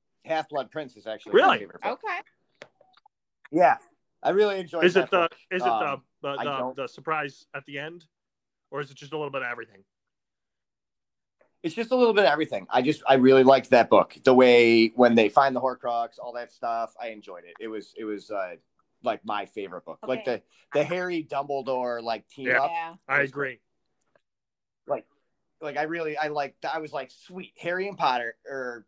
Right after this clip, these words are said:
Speaker 1: Harry and Dumbledore.
Speaker 4: Harry and
Speaker 2: Harry
Speaker 4: Potter.
Speaker 1: Harry and Potter and Dumbledore.
Speaker 2: No, I agree. I think, I think
Speaker 1: Like,
Speaker 2: it's an
Speaker 1: going on
Speaker 2: awesome
Speaker 1: adventures.
Speaker 3: Yeah.
Speaker 2: relation-, I,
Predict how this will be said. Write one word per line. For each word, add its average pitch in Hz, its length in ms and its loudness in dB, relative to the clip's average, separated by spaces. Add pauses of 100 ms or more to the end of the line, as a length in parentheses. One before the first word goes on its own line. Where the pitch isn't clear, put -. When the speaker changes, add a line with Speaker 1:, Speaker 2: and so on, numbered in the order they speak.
Speaker 1:
Harry 185 340 -10
and 190 100 -14
Dumbledore. 160 260 -8
Speaker 4:
Harry 349 260 -8
and - 20 -
Speaker 2:
Harry - 220 -4
Speaker 4:
Potter. 311 360 -6 (100)
Speaker 1:
Harry 320 260 -4
and 277 140 -14
Potter 214 340 -4
and 247 120 -16
Dumbledore. 120 580 -10 (880)
Speaker 2:
No, 196 80 6
I 220 100 6
agree. 233 320 0
I 175 80 -2
think, 214 200 -8 (100)
I 170 60 -4
think 165 80 -4
Speaker 1:
Like, 165 140 4
Speaker 2:
it's - 80 -12
an 202 60 6
Speaker 1:
going 196 220 2
on 190 40 0 (140)
Speaker 2:
awesome 170 160 -10
Speaker 1:
adventures. 147 480 -12
Speaker 3:
Yeah. 180 160 -18
Speaker 2:
relation-, 165 440 -10
I, 165 120 -4